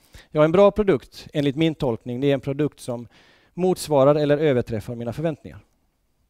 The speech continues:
Det behöver inte vara en väldesignad produkt eller en jätteexklusiv produkt. Det är bara att det motsvarar eller överträffar mina förväntningar. Jag har också skrivit, det står här nere,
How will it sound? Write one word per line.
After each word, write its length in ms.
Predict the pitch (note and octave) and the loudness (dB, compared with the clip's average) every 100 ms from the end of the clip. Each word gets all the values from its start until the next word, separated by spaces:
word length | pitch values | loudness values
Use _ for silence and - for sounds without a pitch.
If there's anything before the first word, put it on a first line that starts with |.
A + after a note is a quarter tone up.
| _ _ _ _ _ _ _ _ _ _ _ _ | _ _ _ _ _ _ _ _ _ _ _ _
Det 100 | C#3+ | 0
behöver 240 | D#3 C#3 | 2 4
inte 140 | E3 D3 | 0 -2
vara 80 | |
en 60 | C3+ | 2
väldesignad 580 | C#3 A2+ A2 A2+ G#2 G#2 | 4 2 -2 -6 -6 -10
produkt 400 | A#2 G#2 - - | -10 -12 -12 -12
eller 200 | G#2 G#2+ | -8 -8
en 220 | G2+ G#2 _ _ _ _ | -8 -12 _ _ _ _
jätteexklusiv 680 | - C3 - A2 - A2+ A#2+ | -4 -2 -2 -6 -8 -10 -12
produkt. 500 | F#2+ B2+ G#2 - - _ _ | -10 -10 -10 -12 -20 _ _
Det 100 | B2+ | _
är 20 | C3 | -2
bara 120 | C3+ | -2
att 80 | A#2+ | -2
det 80 | |
motsvarar 600 | B2+ C#3+ - A#2 G#2 G#2 F2 | -4 -6 -8 -10 -8 -8 -8
eller 200 | A2+ A#2 | -8 -6
överträffar 440 | A2+ G2 G2+ - | -6 -8 -14 -16
mina 180 | G2+ G#2 | -16 -18
förväntningar. 460 | - B2 - - _ _ _ _ _ _ _ _ _ _ - | -16 -16 -18 -20 _ _ _ _ _ _ _ _ _ _ -2
Jag 120 | D#3+ | 2
har 20 | |
också 140 | G#3 G3+ | 4 2
skrivit, 380 | - A3 D#3+ - | 2 6 6 4
det 160 | E3+ | 0
står 200 | D#3 G3+ | 4 6
här 60 | F3 | 6
nere, 280 | E3 C3+ | 8 6